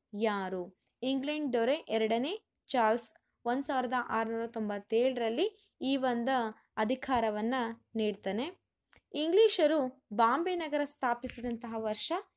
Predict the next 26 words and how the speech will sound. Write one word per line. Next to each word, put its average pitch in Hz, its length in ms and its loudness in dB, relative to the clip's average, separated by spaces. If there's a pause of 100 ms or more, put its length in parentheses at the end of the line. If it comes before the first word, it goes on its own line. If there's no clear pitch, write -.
(160)
ಯಾವುದು? 202 440 2
ಯಾವ 233 300 4
ವರ್ಷದಲ್ಲಿ 269 480 0
ಬಾಂಬೆ 233 360 -4
ನಗರವನ್ನ 220 440 -6
ಸ್ಥಾಪನೆ 214 440 -4
ಮಾಡ್ತಾರೆ 202 400 -6
ಅಂದ್ರೆ, 226 640 -4
ಒಂದ್ 254 240 4
ಸಾವಿರದ 285 340 -2 (200)
ಏಳ್ನೂರ 262 420 -2 (160)
ಇಪ್ಪತ್ತರಲ್ಲಿ 233 640 -4
ಬಾಂಬೆ 226 380 -4
ನಗರವನ್ನ 220 480 -4 (300)
ಸ್ಥಾಪನೆ 220 460 -4
ಮಾಡ್ತಾರೆ. 190 520 -4
ಯಾರು? 233 460 -4
ಇಂಗ್ಲಿಷ್ನವರು. 208 640 -2 (800)
ಕಂಪನಿಗೆ 311 720 2
ತೆರಿಗೆ 285 560 0
ರಹಿತ 277 500 -4
ವ್ಯಾಪಾರ 247 560 2
ಮಾಡಲು 233 540 0 (260)
ಕಂಪನಿಗೆ 302 580 -2
ಅನುಮತಿ 277 640 -2
ನೀಡಿದವರು 233 840 -2